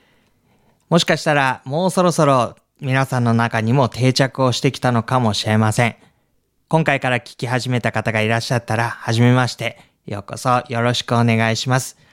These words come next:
お送りするのは、大野キリスト教会の牧師をしています、中澤信之です。前回は、私の関わりのある一人の、一人のことをこう思い起こしながら、こんな人もいます、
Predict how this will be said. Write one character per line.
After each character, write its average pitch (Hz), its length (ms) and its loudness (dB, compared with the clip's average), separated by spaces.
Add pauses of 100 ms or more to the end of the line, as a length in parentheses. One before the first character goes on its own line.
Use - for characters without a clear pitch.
(240)
お 127 120 0
送 - 180 -2
り 120 80 -2
す - 140 -4
る 131 100 4
の 117 120 4
は、 120 300 -2
大 117 180 0
野 107 140 0
キ 117 140 0
リ 120 120 4
ス - 80 -4
ト 123 120 0
教 127 220 0
会 113 200 -2
の 113 80 0
牧 110 240 -2
師 - 120 -2
を 120 100 2
し - 80 -4
て 127 100 2
い 120 60 4
ま 127 140 2
す、 - 160 -12 (360)
中 113 280 -2
澤 117 340 0
信 110 120 -6 (120)
之 110 180 -6
で 117 140 0
す。 - 260 -8 (1400)
前 202 160 0
回 131 220 -4
は、 120 320 -4 (300)
私 139 420 0
の 139 140 2
関 123 300 -4
わ 135 140 2
り 135 60 -4
の 131 200 0
あ 135 100 2
る 113 240 0
一 123 240 -2
人 113 180 2
の、 113 80 2
一 127 240 2
人 117 100 4
の 104 100 0
こ 107 120 0
と 123 200 0
を 107 40 -4
こ 107 380 -8
う - 20 -6
思 117 180 2
い 120 40 4
起 117 100 4
こ 113 140 -2
し - 160 -4
な 117 120 0
が 98 140 -6
ら、 120 240 -2 (400)
こ 131 120 0
ん 131 60 2
な 127 80 2
人 131 180 -4
も 123 100 0
い 113 80 0
ま 113 140 2
す、 - 100 -6